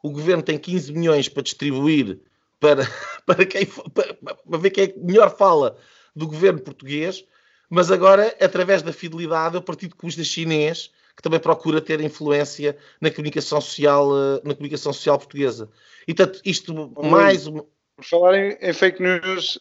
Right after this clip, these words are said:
Speaker 2: eh, achas que foi o Partido Comunista que decidiu a, a, a compra de publicidade de, pela Fidelidade?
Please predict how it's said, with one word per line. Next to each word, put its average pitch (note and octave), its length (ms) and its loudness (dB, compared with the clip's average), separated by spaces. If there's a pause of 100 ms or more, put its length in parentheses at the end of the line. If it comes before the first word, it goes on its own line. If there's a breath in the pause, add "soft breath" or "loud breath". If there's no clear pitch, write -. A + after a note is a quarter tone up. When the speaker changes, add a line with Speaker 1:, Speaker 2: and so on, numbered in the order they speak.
Speaker 2:
eh, E3 380 8
achas E3+ 280 0
que - 120 -18
foi F3 80 4
o E3 40 4
Partido E3 300 0
Comunista E3 320 -4
que D3 60 -6
decidiu E3 340 2
a, E3 60 8
a, D3+ 720 0
a - 20 -4
compra D3+ 360 -6
de C#3+ 60 -14
publicidade D3 640 0
de, C#3+ 480 0
pela C#3 180 -4
Fidelidade? C3+ 540 -2